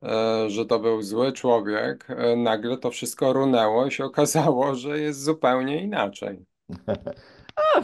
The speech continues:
Speaker 2: zupełnie inaczej. A, w-, e, aniołkiem nie był. W renesansie w różne rzeczy ludzie robili. We, w jego pamiętnikach są niektóre i sprośne <laughs> rzeczy, i,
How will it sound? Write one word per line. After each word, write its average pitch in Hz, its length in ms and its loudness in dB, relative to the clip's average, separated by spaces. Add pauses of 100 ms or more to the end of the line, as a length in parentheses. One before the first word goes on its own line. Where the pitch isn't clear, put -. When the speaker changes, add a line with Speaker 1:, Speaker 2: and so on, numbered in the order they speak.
(100)
Speaker 2:
zupełnie 95 600 0
inaczej. 127 720 4 (180)
A, 104 260 4
w-, 85 300 -12 (500)
e, 95 500 4 (160)
aniołkiem 143 760 6
nie 139 260 8
był. 127 420 8
W 98 60 -6
renesansie 120 920 0
w 92 120 -12
różne 120 540 -2
rzeczy 113 300 -4
ludzie 101 460 2 (120)
robili. 95 960 0
We, 85 220 0
w 82 100 -8
jego 101 240 2
pamiętnikach 90 800 -4
są 143 200 -10 (360)
niektóre 85 640 0
i 139 180 4
sprośne 92 640 0
<laughs> 82 120 -6
rzeczy, - 300 -2 (240)
i, 202 220 0